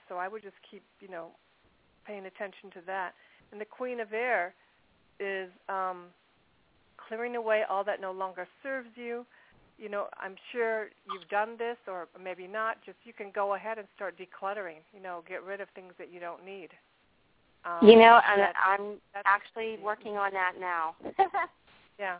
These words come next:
Speaker 1: <laughs> so that's what it's, she's saying. Yes, go ahead and start doing that, you know. Get rid of, clear away all that you know that no longer serves you.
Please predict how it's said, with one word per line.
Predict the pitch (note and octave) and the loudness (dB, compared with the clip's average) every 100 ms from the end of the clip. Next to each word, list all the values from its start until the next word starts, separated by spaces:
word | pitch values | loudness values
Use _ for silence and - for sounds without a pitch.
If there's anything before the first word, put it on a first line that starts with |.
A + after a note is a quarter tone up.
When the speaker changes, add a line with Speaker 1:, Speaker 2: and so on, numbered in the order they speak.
| - | -12
Speaker 1:
<laughs> | _ | _
so | - A3 A#3 | 0 0 4
that's | G#3+ - - - | 4 4 0 -6
what | A#3+ A#3+ | -2 -2
it's, | A3 - - - | -2 -8 -20 -20
she's | G#3+ G3+ | -20 -4
saying. | A#3+ A3 F#3 - - - - | 0 0 0 -8 -20 -20 -10
Yes, | G3+ F#3 _ | -8 -8 _
go | G#3 G#3+ | 2 4
ahead | A3+ A3+ | 4 2
and | G#3+ - | 0 -2
start | G#3+ G3+ | 2 2
doing | F#3+ G3 G3 | 0 -4 -4
that, | D#3 - - | -4 -6 -12
you | F#3+ | -12
know. | F3+ E3+ F#3 - _ - - - | -8 -6 -8 -16 _ -20 -20 -4
Get | G3 C#3+ | 0 0
rid | G3 G3+ | 0 0
of, | G3 G3 - | 0 -2 -4
clear | A#3+ B3 | 2 4
away | B3+ A#3 A3 - _ _ - | 4 4 2 -2 _ _ 0
all | G3+ G#3+ | 4 6
that | A3 - | 4 0
you | F#3+ | -2
know | F#3+ F3+ - - F#3+ | -2 -2 -4 -8 -4
that | E3 | -2
no | F3+ | -2
longer | F3 F3+ F3+ F3 | -2 -2 -6 -8
serves | F3+ F3 E3+ | -4 -4 -6
you. | D3+ | -12